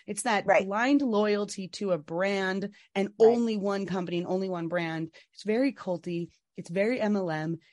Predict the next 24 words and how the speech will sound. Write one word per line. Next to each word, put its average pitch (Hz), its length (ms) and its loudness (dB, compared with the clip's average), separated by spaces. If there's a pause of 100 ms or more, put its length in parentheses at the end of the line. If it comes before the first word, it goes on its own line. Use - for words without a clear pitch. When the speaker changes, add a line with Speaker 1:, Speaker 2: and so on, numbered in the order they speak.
(120)
Speaker 1:
and 175 100 -6
I 214 60 0
don't 254 280 4
Speaker 2:
Yes. 330 100 -8
Speaker 1:
really 285 260 2
see 294 380 -2
it 202 160 -6 (100)
anywhere 247 540 0
outside 214 720 -4
of 180 160 -4
these 202 180 -8
pyramid 294 480 -4
schemes. - 580 -16 (140)
Speaker 2:
Yeah. 147 300 6 (100)
And 214 160 4
again, 277 300 4
it - 80 -4
would 233 120 2
be 226 120 -4
different 311 440 -4
if 208 120 -2
it - 20 -10
was 214 160 0
like, 196 240 2